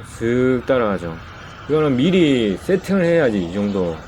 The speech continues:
찍을 수가 있어요. 한 번 샷에. 이게 영화가 아니잖아요. 재편집 불가능한 거예요. 딱 한 번 찍을 수 있는 건데, 그것도 급하게 찍었는데 이렇게.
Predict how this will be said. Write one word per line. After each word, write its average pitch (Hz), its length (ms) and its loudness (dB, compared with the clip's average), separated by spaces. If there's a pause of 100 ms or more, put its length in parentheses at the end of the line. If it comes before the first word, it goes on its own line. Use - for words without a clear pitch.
(140)
찍을 135 220 -2
수가 82 180 -12
있어요. 67 140 -16 (1120)
한 147 140 -4
번 151 260 2
샷에. 98 500 -6 (540)
이게 156 160 4
영화가 165 520 4
아니잖아요. 104 600 -2 (140)
재편집 190 500 0
불가능한 139 460 -2
거예요. 80 160 -8 (120)
딱 175 220 -2
한 180 140 0
번 196 160 2
찍을 170 220 2
수 123 100 -6
있는 104 220 -4
건데, 85 360 -6 (560)
그것도 151 260 -2
급하게 160 440 0
찍었는데 107 640 -2 (720)
이렇게. 101 380 -6